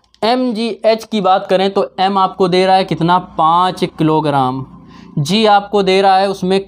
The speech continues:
प्रश्न में दे रहा है दस दे रहा है जी, और एच की वैल्यू रखेंगे तो एच का मान आपको कितना दे रहा है, एक सौ दस।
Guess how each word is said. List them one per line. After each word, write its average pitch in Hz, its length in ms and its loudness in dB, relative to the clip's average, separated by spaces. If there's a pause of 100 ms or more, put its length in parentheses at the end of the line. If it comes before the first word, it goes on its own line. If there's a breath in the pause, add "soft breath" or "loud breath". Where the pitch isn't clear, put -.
(120)
प्रश्न 175 260 -2
में 180 160 0
दे 170 180 0
रहा 180 120 2
है 175 260 -2
दस 156 240 0
दे 156 220 0
रहा 151 120 2
है 135 160 -2
जी, 131 280 -8 (960 soft breath)
और 196 180 2 (440)
एच 226 220 0
की 226 180 -4
वैल्यू 202 320 2
रखेंगे 202 480 0
तो 196 160 -4 (140)
एच 190 180 -2
का 190 180 0
मान 185 240 0
आपको 185 300 0
कितना 180 320 0
दे 180 180 -2
रहा 185 180 4
है, 202 180 -4 (920)
एक 160 240 -2
सौ 147 300 -4
दस। 131 360 -6